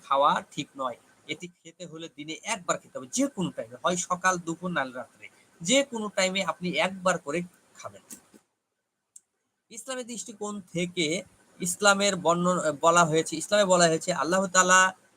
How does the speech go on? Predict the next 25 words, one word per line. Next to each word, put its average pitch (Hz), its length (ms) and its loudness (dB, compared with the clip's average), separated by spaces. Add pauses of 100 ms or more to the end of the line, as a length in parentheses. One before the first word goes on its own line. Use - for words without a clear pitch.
(120)
কোনো 170 200 0
রোগ 170 260 2 (100)
সৃষ্টি - 400 -10 (120)
করেননি, 175 480 0 (340)
যে 151 140 -10 (120)
কিন্তু 175 320 -6
তার 156 300 4 (320)
চিকিৎসা 196 520 -4
সৃষ্টি 175 340 -10
করেছেন। 127 500 -8 (360)
হ্যাঁ, 175 200 2
রোগও 170 320 2
দিয়েছেন, 202 420 -2
চিকিৎসাও 175 440 -4
সৃষ্টি - 300 -12
করেছেন 135 400 -10
আল্লাহ 123 260 -8
তাআলা। - 240 -20 (100)
জিনসিং 185 420 -16
গাছও 175 460 -6 (240)
আল্লাহর 156 400 2 (140)
এক 185 180 4 (480)
তৈরি 190 440 2
একটি 175 420 -4 (280)
প্রাকৃতিক 170 500 -6